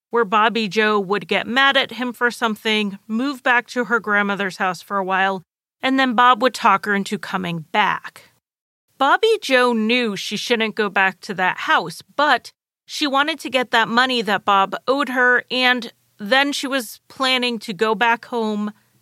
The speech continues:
to her son. When Bobby Joe and Jennifer got to the house, Bob apologized in person.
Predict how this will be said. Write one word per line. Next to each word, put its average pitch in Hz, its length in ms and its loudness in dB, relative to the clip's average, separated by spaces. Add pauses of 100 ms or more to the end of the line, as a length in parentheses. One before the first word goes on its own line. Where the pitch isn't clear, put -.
to 208 280 -8
her 185 200 -8
son. - 540 -8 (1120)
When 247 240 -2
Bobby 254 340 0
Joe 269 220 0
and 247 100 -2
Jennifer 226 380 -2
got 208 280 0
to 262 140 -10
the 262 120 -4
house, 214 500 0
Bob 214 440 2 (100)
apologized 190 800 -4
in 180 120 -8
person. 190 640 -8